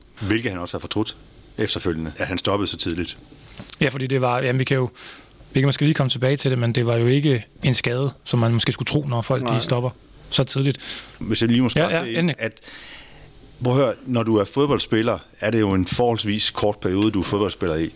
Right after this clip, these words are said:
Speaker 1: Du skal spille fodbold. Øh, det, det er en bøn og en opfordring til, til alle dem, som spiller fodbold også. Spil nu fodbold, så længe som du overhovedet kan det, fordi du kan tids nok komme til at lave alt det andet. Så fedt og så sjovt er det heller ikke, det der ude på den anden side af fodbolden.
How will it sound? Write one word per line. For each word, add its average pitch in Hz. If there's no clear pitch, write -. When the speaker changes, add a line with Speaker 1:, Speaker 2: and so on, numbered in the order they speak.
Speaker 1:
Du 107
skal -
spille 95
fodbold. 127
Øh, -
det, -
det -
er 107
en 92
bøn 104
og 78
en 82
opfordring 80
til, 82
til -
alle 101
dem, 117
som 107
spiller 123
fodbold 87
også. -
Spil 110
nu 131
fodbold, 123
så -
længe 113
som 101
du 90
overhovedet 104
kan 110
det, 71
fordi 90
du 87
kan 90
tids -
nok 98
komme 95
til 117
at 95
lave 95
alt 101
det 90
andet. 92
Så -
fedt 101
og -
så 165
sjovt 98
er 90
det 85
heller 80
ikke, -
det 87
der 80
ude 87
på 87
den 78
anden 90
side 76
af 104
fodbolden. 82